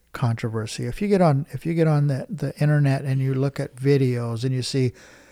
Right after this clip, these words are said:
so many so-called experts that say the F B I was firing on the compound, shooting. There are so many experts that say that the, that the F B I started the fire, and you can tell because the smoke that came from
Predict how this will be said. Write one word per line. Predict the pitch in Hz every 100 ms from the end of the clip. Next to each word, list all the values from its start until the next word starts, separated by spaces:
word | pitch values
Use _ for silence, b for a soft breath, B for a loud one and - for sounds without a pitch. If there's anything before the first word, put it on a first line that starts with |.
| B B
so | - 151
many | 143 143
so-called | 123 - 147 151 147 143 143 139 -
experts | 135 - - 120 113 -
that | 123
say | - 135
the | 127 127
F | 131 -
B | 131
I | 127
was | 131 131
firing | - 135 135 135 131
on | 123 120
the | 113
compound, | 127 117 117 123 113 110
shooting. | - 143 131 123 113 B B B B -
There | 127
are |
so | 120 - 151
many | 151 143
experts | 139 135 - 135 123 -
that | 113
say | - 127 131
that | 127 120
the, | - 123 -
that | 123
the | - 127
F | 135
B | - 127
I | 127 123
started | - 131 127 123
the |
fire, | - 123 123 120 123
and | 123
you | 123
can | - 123
tell | - 123 123
because | 120 123 123 120
the | 131
smoke | - - 127 127 -
that | -
came | 123 123 123
from | 127 123